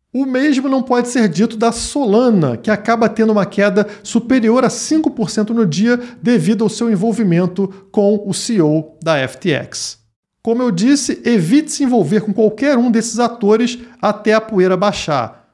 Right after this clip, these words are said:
Solana, F T X, Binance, todos os envolvidos devem ter um aumento de volatilidade nas próximas semanas. Se esse vídeo te ajudou a entender melhor essa história, deixa o like e compartilhe ele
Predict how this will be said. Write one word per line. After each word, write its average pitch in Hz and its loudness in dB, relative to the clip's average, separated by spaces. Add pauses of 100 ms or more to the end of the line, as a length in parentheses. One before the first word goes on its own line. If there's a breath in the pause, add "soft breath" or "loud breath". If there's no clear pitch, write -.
Solana, 202 0
F 175 -4
T 175 0
X, 170 -2
Binance, 147 -4 (260 soft breath)
todos 247 -2
os 220 -2
envolvidos 190 0 (160 loud breath)
devem 208 0
ter 190 0
um 190 0
aumento 190 0
de 185 -2
volatilidade 156 -2 (220 loud breath)
nas 160 -4
próximas 139 -4
semanas. 123 -4 (400)
Se - -8
esse 254 0
vídeo 240 0
te 262 -2
ajudou 220 0
a 269 0
entender 214 0
melhor 180 0
essa 170 -8
história, 220 0
deixa 247 -2
o 247 0
like 196 0
e 214 -2
compartilhe 247 0
ele 196 2